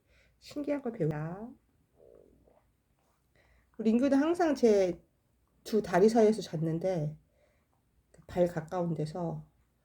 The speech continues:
이제는 띵띵이가 막 내, 내 옆에서 자고 그러니까 내 겨드랑이 옆에서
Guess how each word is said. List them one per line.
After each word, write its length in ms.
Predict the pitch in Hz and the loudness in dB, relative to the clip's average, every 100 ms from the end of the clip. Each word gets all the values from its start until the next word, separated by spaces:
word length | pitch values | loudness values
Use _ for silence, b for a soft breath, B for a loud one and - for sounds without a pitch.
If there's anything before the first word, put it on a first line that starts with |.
| _ _ _ _ - | _ _ _ _ -6
이제는 640 | 180 202 185 175 170 - | 2 4 4 4 2 0
띵띵이가 380 | - 262 285 233 | -10 -2 2 4
막 180 | 185 165 | 4 2
내, 240 | 160 156 - | 2 0 0
내 140 | 165 170 | 2 2
옆에서 340 | 170 233 220 | 2 2 2
자고 240 | 220 175 | 2 0
그러니까 640 | 170 165 165 160 151 147 143 | 2 0 0 -4 -4 -2 0
내 140 | 143 | 0
겨드랑이 640 | 143 180 175 165 165 151 143 | 0 0 0 0 0 0 0
옆에서 640 | 143 175 170 151 147 147 | -4 -4 -6 -4 -4 -8